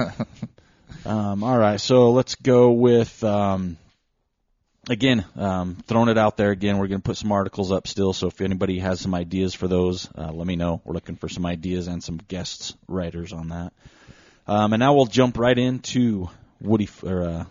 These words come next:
Speaker 2: I already did that. Let's do, uh, Ask Trail Manners. So we have two questions. Uh, the first one, Ask Trail Manners, "I'm in need of some good mantras."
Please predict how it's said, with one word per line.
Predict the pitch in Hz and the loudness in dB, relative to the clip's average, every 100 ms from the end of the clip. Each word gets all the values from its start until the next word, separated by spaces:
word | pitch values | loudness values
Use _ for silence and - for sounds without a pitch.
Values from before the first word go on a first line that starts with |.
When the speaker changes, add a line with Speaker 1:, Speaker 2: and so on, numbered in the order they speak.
| - | -10
Speaker 2:
I | |
already | 82 87 | -8 -8
did | 85 87 | -10 -10
that. | 82 67 | -8 -6
Let's | 87 - | -8 -6
do, | 92 87 | -4 -2
uh, | 85 82 - - - | -2 -4 -8 -14 -10
Ask | 98 - - | -8 -8 -6
Trail | 95 90 | -2 -2
Manners. | 82 78 76 | -2 -6 -6
So | 104 | -2
we | |
have | 92 | -2
two | - 160 | 2 0
questions. | - 147 - 160 196 - - _ _ _ _ _ - | 4 4 4 0 -2 -4 -12 _ _ _ _ _ -6
Uh, | 95 | -2
the | 95 | -2
first | - 143 143 | 0 0 2
one, | 143 143 180 214 - _ _ - - _ - - | 2 2 2 -4 -12 _ _ -20 -20 _ -20 -8
Ask | 113 - | -8 -4
Trail | - 113 | 2 4
Manners, | 117 113 151 156 - 107 | 4 2 -2 -4 -10 -4
"I'm | 139 | 0
in | 151 123 | 2 4
need | 135 170 - | 2 0 -4
of | 110 | -8
some | - 104 | -4 -4
good | 87 120 151 | 2 4 4
mantras." | 117 107 135 - 92 69 67 - | 4 0 0 -4 -6 -8 -8 -10